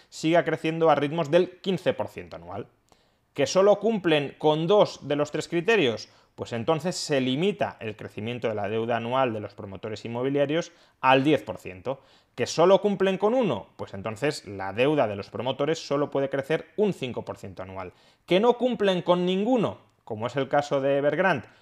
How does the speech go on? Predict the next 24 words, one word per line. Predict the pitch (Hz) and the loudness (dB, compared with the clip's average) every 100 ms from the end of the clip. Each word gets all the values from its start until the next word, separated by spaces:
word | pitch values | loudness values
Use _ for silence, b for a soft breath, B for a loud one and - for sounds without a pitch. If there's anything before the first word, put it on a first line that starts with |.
| b - | b -10
pues | 113 | -10
entonces | 120 120 143 160 - | -8 -6 -4 -4 -6
se | - - 139 | -12 -4 -2
les | 131 123 - | -2 -4 -6
prohíbe | - 147 180 123 120 - - | 0 4 4 2 0 -2 -6
incrementar | 139 147 143 135 127 113 120 117 - | -6 -4 -4 -4 -6 -2 0 0 -4
su | - - 180 165 | -18 -8 -2 0
endeudamiento | 135 123 139 131 123 123 120 107 110 113 _ | -2 -2 0 0 0 -2 -6 -4 -6 -8 _
cada | 139 110 90 85 | 0 0 0 -12
año. | 82 85 _ _ 143 | -18 -20 _ _ -2
El | 139 | 0
objetivo | 135 - 131 180 190 202 175 | 0 -2 -4 -2 0 0 2
de | 127 147 | 2 0
estas | 147 170 156 | 2 4 4
restricciones | 123 123 - 113 - - 165 160 117 104 - | 2 -4 -6 -12 -10 -4 -2 0 -4 -8 -8
al | 104 104 | -6 -6
incremento | 110 104 110 127 143 - 135 | -6 -6 -6 -6 -6 -2 0
de | 117 | 0
la | 110 107 | -2 0
deuda | 135 123 | 2 0
de | 110 | -2
los | - | -8
promotores | 104 101 92 110 110 113 | -12 -12 -10 -10 -10 -8
inmobiliarios | 113 117 120 123 135 151 | -6 -4 0 0 0 -2